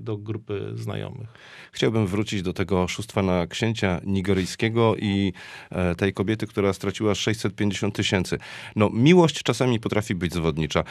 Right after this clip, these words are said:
Speaker 2: Chcemy mieć relacje z ludźmi, zwłaszcza jesteś-, jeśli jesteśmy samotni, chcemy poznać kogoś nowego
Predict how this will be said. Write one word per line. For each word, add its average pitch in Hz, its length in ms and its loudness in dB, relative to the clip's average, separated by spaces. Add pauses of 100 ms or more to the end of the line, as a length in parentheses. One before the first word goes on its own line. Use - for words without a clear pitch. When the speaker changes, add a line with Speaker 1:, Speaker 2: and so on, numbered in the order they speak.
(200)
Speaker 2:
Chcemy 151 340 4
mieć 110 200 2
relacje 85 640 2
z 82 120 -6
ludźmi, 90 300 2
zwłaszcza 98 360 2
jesteś-, 92 360 -2
jeśli 101 320 -2
jesteśmy 95 560 0
samotni, 95 680 2 (300)
chcemy 104 280 0
poznać 104 380 4
kogoś 92 280 -2
nowego 92 640 2